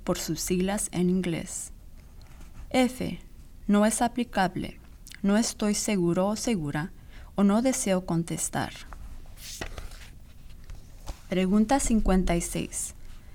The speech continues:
¿Califica uno o más de mis hijos para recibir desayuno o almuerzo gratis o de precio reducido en esta escuela? Opción A, sí.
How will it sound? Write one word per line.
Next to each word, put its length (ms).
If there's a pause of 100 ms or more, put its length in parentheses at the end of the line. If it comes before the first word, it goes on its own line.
(240)
¿Califica 840
uno 360
o 60
más 260
de 80
mis 300
hijos 480 (280)
para 220
recibir 600
desayuno 720 (420)
o 100
almuerzo 600
gratis 600 (100)
o 120
de 140
precio 480
reducido 720
en 120
esta 260
escuela? 480 (1500)
Opción 540
A, 300 (540)
sí. 460